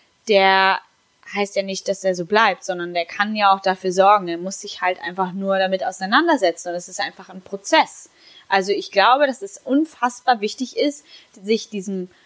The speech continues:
Prozess einfach auch hinzugeben und zu, diese Geduld dafür zu haben und die Ruhe vor allem, dass man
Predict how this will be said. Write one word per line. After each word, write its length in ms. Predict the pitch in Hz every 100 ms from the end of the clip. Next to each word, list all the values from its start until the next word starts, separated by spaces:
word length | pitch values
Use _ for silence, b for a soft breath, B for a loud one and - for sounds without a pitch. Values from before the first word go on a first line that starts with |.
| b _
Prozess 580 | 226 208 - 226 269
einfach 340 | - 226 214 -
auch 200 | - -
hinzugeben 640 | 254 262 294 254 269 269
und 180 | 233 226
zu, 300 | - 214 196 _
diese 360 | - 196 190
Geduld 400 | 196 202 240 262
dafür 300 | 269 - 254
zu 180 | 240 247
haben 460 | 226 233 247 262 b b b b b _
und 460 | 214 208 196 190 - _ _
die 320 | 202 180 185
Ruhe 420 | 180 208 247 156
vor 200 | 160 160
allem, 320 | 156 170 190 339 _ _ _ _ _ _ _ _ _ _ _ _ _ -
dass 220 | 185 185
man 400 | 185 170 175 170